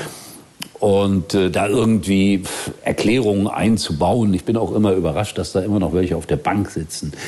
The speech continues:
mit Laptops und Spielsituationen analysieren. Ja, das ist heute wirklich die Situation. Ferrari gegen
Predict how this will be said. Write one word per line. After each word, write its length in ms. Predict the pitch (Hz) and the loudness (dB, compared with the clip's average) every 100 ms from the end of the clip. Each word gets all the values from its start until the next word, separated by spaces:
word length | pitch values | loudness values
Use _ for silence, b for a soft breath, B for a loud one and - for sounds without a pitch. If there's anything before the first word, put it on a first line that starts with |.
| B - | B -2
mit 140 | 90 | 0
Laptops 800 | - - - - - - - - | 2 0 -2 -6 -6 -6 -8 -8
und 260 | - 80 - | -6 -4 -4
Spielsituationen 1300 | - - - 170 110 78 - 82 76 - 110 85 | -8 -8 0 4 4 2 0 0 0 2 2 2
analysieren. 760 | - 101 87 80 71 92 92 78 B B B B B B B B | 0 0 2 0 0 2 2 -2 B B B B B B B B
Ja, 240 | 95 78 - | 0 0 0
das 240 | 113 113 101 | -2 0 -2
ist 120 | - | 0
heute 260 | 95 85 | 0 0
wirklich 560 | 80 - 85 76 - - - | -2 0 0 -2 -4 -10 -2
die 120 | 85 | 0
Situation. 840 | 76 76 - 76 - - 78 76 - | 0 -4 -4 -6 -4 -2 0 0 -2
Ferrari 840 | - 101 113 143 147 113 113 92 | -2 0 2 2 2 2 2 0
gegen 520 | 98 90 87 98 90 | 0 2 2 2 0